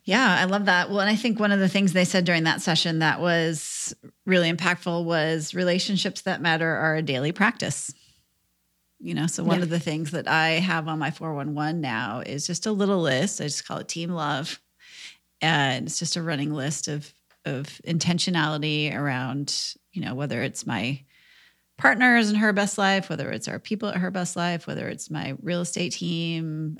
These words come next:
Speaker 1: um, you know, my family, whatever that is. It's like, what are you doing to be intentional around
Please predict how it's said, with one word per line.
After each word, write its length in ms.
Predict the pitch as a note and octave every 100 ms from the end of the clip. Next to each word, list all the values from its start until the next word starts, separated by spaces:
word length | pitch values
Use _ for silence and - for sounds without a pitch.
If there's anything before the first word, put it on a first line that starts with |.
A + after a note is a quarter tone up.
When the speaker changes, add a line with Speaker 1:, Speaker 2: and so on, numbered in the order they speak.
| -
Speaker 1:
um, 640 | C3+ C#3 C3+ A#2 G#2 C#3 C3+ _ _ -
you 80 | -
know, 80 | D3+
my 160 | D#3+ D#3+
family, 540 | - C#3+ D3+ D3+ D#3
whatever 320 | C#3+ D3+ D#3+
that 160 | D3+ -
is. 360 | C3+ B2 A2+
It's 140 | - -
like, 220 | - -
what 140 | C3+ C#3
are 80 |
you 180 | E3 D#3+
doing 380 | D3+ C#3+ D3 D#3
to 80 | D#3
be 100 | D3
intentional 640 | D3 - E3+ - C#3+ C3+
around 400 | C#3 A#2+ A#2+ D3